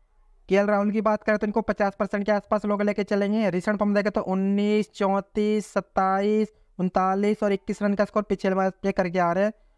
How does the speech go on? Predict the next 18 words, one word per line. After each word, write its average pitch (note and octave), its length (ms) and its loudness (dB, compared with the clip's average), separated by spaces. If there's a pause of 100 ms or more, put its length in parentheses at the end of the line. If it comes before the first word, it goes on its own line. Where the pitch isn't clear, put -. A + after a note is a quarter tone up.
(220)
यादव F3 300 2
की G#3+ 120 -2
बात G3+ 260 0
करें G#3 200 2
तो G#3+ 100 -2
इनको G#3 160 -2
दस F#3+ 240 -2
परसेंट G3+ 260 0
के G#3 100 0
आसपास G3+ 320 -2
लेके G3+ 240 0
चलेंगे G3+ 320 0
लोग। G#3+ 260 0 (360)
रिसेंट F#3+ 220 -2
फॉर्म G3+ 140 2
देखें G#3 140 2
तो G#3+ 100 0
बहत्तर, F#3+ 760 -2